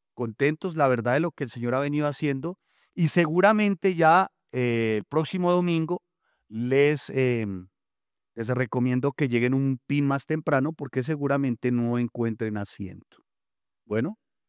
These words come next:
porque ya la, todas las personitas de las aulas virtuales van a estar acá,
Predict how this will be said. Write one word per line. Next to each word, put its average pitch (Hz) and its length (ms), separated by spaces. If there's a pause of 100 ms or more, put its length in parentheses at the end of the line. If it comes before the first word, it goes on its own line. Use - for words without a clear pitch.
(220)
porque 113 260
ya 110 260
la, 117 300 (100)
todas 233 240
las 226 140
personitas 147 500
de 135 120
las 131 180
aulas 165 320
virtuales 208 800 (720)
van 123 160
a 127 80
estar 117 260
acá, 104 340